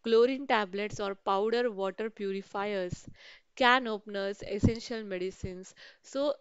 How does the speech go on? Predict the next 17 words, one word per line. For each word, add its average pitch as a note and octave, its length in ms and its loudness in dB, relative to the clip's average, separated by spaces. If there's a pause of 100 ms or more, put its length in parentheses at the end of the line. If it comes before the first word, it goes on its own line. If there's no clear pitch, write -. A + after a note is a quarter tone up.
(120)
disaster G#3 560 0
emergency G#3+ 560 -4
kit G#3+ 300 -4 (280)
has G3 260 -8
to - 80 -12
be A3 80 -6
kept G3+ 280 -4
ready. E3+ 200 -6
Now, G#3 300 -4 (440)
where G#3 160 0
people B3 360 -2
are D4 120 4
living A#3+ 340 -2
in B3 200 -6 (180)
earthquake A3 600 0
prone A3 340 2
areas, G3+ 720 -4